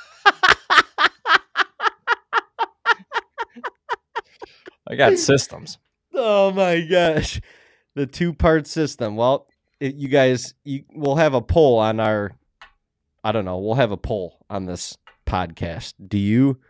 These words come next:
Speaker 1: cut your shorts off and wipe like Dino, or do you glove your sock hand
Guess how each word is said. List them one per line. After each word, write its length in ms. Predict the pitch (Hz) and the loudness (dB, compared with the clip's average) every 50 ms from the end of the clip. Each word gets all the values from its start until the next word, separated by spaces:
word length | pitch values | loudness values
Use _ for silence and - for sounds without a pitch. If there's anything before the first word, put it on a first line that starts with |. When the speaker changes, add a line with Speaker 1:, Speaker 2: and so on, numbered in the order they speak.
| _ _ _ | _ _ _
Speaker 1:
cut 260 | - - 123 117 - - | -2 2 2 2 2 0
your 140 | 95 95 87 | -8 -8 -8
shorts 400 | - - 120 120 139 135 - - | -4 -2 0 2 2 2 2 4
off 340 | 139 135 139 151 151 - - | 6 6 6 4 4 0 -6
and 180 | 104 104 98 98 | -6 -6 -2 0
wipe 280 | 101 110 117 113 - | 2 2 2 2 0
like 260 | 117 117 110 107 104 - | 0 0 0 0 -2 -2
Dino, 440 | 113 110 110 120 131 131 135 143 | -2 -2 0 0 0 0 0 0
or 200 | 127 - 101 101 | -2 -2 -4 -4
do 140 | 98 101 104 | -4 -4 -4
you 420 | 101 101 107 117 127 135 131 123 127 _ _ _ _ _ _ _ _ _ _ _ _ _ _ _ - 113 101 | -4 -2 2 2 4 4 2 0 -2 _ _ _ _ _ _ _ _ _ _ _ _ _ _ _ -16 -8 -2
glove 340 | - 127 120 117 123 127 117 | 2 4 6 6 6 6 4
your 160 | 117 113 107 | 2 0 0
sock 500 | 95 - - 139 127 120 117 113 - - | -2 -2 0 2 4 4 4 2 0 -2
hand 460 | - - 92 90 92 95 101 104 104 | -4 -2 -2 -2 -2 -4 -4 -6 -8